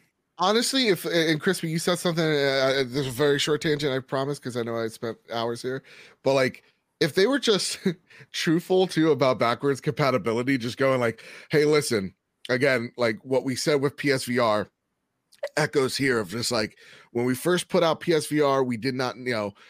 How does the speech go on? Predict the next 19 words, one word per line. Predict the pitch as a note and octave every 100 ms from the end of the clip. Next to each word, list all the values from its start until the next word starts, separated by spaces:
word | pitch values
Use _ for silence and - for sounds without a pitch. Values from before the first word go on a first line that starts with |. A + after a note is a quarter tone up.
| _ -
know | C#3 C#3+ C#3
where | B2 C3 C3+ C3
this | B2+ -
thing | C3+ A2+
was | A2+
gonna | G#2+ G2+ G#2+
go, | F#2+ D#2 D2+ _ _ _ _ _ -
uh, | G#2 G#2 G2+ -
and | A#2 G#2+
what | C3 C#3 -
tech | - C3+ - _ -
<coughs> | - - - - -
would | G3 C3+ A2 D3
be | A2+ D3+
at | C3+
the | B2+
forefront. | - B2+ - G2 - - - - - - -
You | C3
know, | A#2+